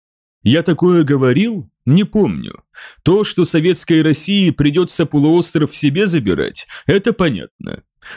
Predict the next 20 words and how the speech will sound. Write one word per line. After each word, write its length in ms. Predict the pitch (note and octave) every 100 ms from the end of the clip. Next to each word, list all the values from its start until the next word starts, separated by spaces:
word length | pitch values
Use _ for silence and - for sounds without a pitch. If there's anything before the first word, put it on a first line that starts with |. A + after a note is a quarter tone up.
| -
Другое 520 | C3+ C#3 A2+ E3+ G#3+
дело, 480 | F3+ A#3 A3+ F#3+ G2+
что 260 | - G3
можно 380 | G3+ A#3+ F#3+ A3
повременить. 1000 | - G3 D#3+ D3 A#2+ D#2+ - _ - - _ _ _ _ _ _ _ -
Но 180 | E3
как 240 | D3+ G#3 G3
наладим 480 | F3 E3+ G3 F#3+ D#3
строительство 720 | - D#3 E3+ F#3 D#3 - D3+
военных 500 | C#3+ D3+ D#3+ D3 -
кораблей, 680 | A#2 G#2+ G2 C#3 F#3 F#2 - _
так 280 | F3 G#3 A3
и 40 |
придётся. 800 | - G3 A2+ D#2+ - - - - _ - - -
Лучшей 500 | C3+ G#3+ - - E3
базы 360 | C#3+ E3+ D3
для 200 | C3 C3+
флота 500 | - D#3 G3+ - F#2
не 280 | E2+ A#2+ F3+
отыскать. 840 | F3+ F3+ F3 - F3+ C#3 - -